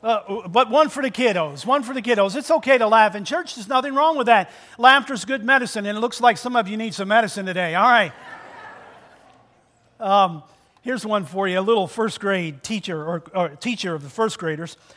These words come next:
explained in her class that she was a San Francisco forty-niners fan. And she asked the students, "Is there any San Francisco forty-niner fans in the classroom?" And every kid in the classroom raised their hand.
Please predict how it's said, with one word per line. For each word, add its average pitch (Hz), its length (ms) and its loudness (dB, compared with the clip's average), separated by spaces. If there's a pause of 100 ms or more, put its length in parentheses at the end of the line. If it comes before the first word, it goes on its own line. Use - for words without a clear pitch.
(260)
explained 277 500 0
in 220 80 -2
her 214 200 -2
class 262 500 2
that 208 120 -12
she 269 140 -8
was 196 140 -10
a 170 80 -12
San 302 340 -4
Francisco 262 840 -2
forty-niners 285 680 -4
fan. 208 400 0 (640)
And 185 60 -10
she 277 160 -4
asked 269 240 2
the 220 60 -6
students, 320 500 -4 (160)
"Is 196 160 -6
there 240 160 0
any 277 340 -2 (120)
San 277 320 0
Francisco 240 720 0
forty-niner 247 560 0
fans 247 480 -4
in 262 60 -6
the 262 80 -4
classroom?" 262 580 2 (220)
And 269 120 0
every 349 520 2
kid 311 260 -4
in 359 100 2
the 311 120 4
classroom 208 680 0
raised 233 240 -4
their 240 140 -6
hand. 214 400 -2